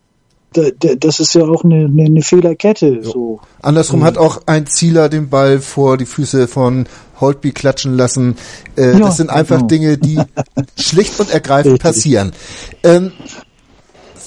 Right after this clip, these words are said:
Speaker 2: sagen wir noch mal ganz
Speaker 1: Aber
Speaker 2: kurz bei
Speaker 1: Ambrosius,
Speaker 2: Pollersbeck.
Speaker 1: Ambrosius gerade nochmal, weil du das, äh, ob er wegen des Fehlers ausgewechselt wurde,
Speaker 2: Ja.
Speaker 1: äh,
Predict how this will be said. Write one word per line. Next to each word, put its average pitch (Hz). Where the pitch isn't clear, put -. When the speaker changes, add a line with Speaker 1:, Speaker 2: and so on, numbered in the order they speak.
Speaker 2:
sagen 160
wir 277
noch 254
mal 240
ganz 175
Speaker 1:
Aber 185
Speaker 2:
kurz 240
bei 214
Speaker 1:
Ambrosius, 220
Speaker 2:
Pollersbeck. -
Speaker 1:
Ambrosius 170
gerade 139
nochmal, 139
weil 151
du 151
das, 147
äh, 151
ob 156
er 165
wegen 165
des 151
Fehlers 185
ausgewechselt 151
wurde, 131
Speaker 2:
Ja. 135
Speaker 1:
äh, 135